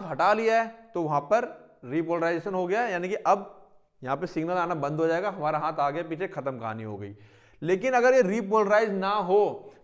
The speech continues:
तो हम लोग अपने हाथ को खींचते ही चले जाएंगे, ऐंठता चला जाएगा हमारा हाथ। बात समझ में आ रही है? तो डीपोलराइज यानी सिग्नल क्रिएट होने के बाद उसको वापस से रीपोलराइज होना भी जरूरी है।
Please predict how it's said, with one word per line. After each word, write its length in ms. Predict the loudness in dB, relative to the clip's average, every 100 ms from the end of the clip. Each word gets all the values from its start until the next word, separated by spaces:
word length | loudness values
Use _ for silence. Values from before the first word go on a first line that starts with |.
| -4
तो 60 |
हम 180 | -2 2
लोग 120 | 2
अपने 200 | 2 0
हाथ 140 | 0 0
को 100 | -2
खींचते 380 | -4 -6 -2 -2
ही 60 |
चले 200 | 0 0
जाएंगे, 280 | 0 0 -2
ऐंठता 340 | -4 -4 -4 -2
चला 160 | -2
जाएगा 200 | -2 -4
हमारा 260 | -6 -4 -4
हाथ। 120 | -6 -12 -20 -6
बात 160 | -6 -4
समझ 140 | -4
में 100 | 0
आ 60 | 2
रही 160 | 2
है? 100 | -2 -4 -14 -20 _ -20 2 6
तो 80 | 6
डीपोलराइज 640 | 4 -2 2 2 4 2
यानी 140 | 2 0
सिग्नल 280 | 0 -2 -2
क्रिएट 240 | -2 -2
होने 200 | -2 -2
के 100 | -2
बाद 400 | 4 4 4 -2 -18 -14
उसको 220 | -6 -2 2
वापस 340 | 2 2 0
से 120 | 0
रीपोलराइज 680 | 2 0 0 0 2 2 2
होना 240 | 0 0
भी 140 | -2 -2
जरूरी 400 | 0 0 0 0
है। 200 | 0